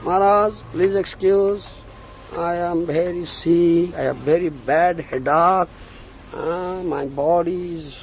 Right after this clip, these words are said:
very weak," then he deserves cheating. He is, he doesn't want mercy. Yes,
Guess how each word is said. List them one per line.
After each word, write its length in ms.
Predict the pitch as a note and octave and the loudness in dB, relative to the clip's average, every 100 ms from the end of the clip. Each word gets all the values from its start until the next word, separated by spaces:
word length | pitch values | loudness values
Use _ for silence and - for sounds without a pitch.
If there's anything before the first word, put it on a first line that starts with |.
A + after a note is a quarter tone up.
| - - - - - B2 | -20 -20 -20 -20 -16 -6
very 380 | C#3 D#3+ D#3+ | -2 -2 0
weak," 440 | C#3 D#3+ F#3+ F#3 G3+ - - - - | 2 8 10 8 4 -8 -20 -20 -14
then 320 | - F#3+ G#3 | -10 -10 -10
he 160 | G#3+ F#3+ | -4 -2
deserves 400 | F#3 G3 G3 E3+ - | -2 -4 -4 -6 -8
cheating. 380 | C4+ E3 A2+ G#2+ - - | -8 -8 -12 -14 -20 -18
He 80 | - | -8
is, 200 | G3+ E3+ C#3+ - - - - | -6 -6 -10 -20 -20 -20 -12
he 140 | D#3 | -10
doesn't 340 | C#3+ E3+ E3+ D#3 | -6 -4 -4 -2
want 240 | G3+ D#4+ | -2 -2
mercy. 360 | C3+ - - - - - - - | -8 -10 -16 -20 -20 -20 -20 -14
Yes, 340 | - G3 - | -12 -10 -12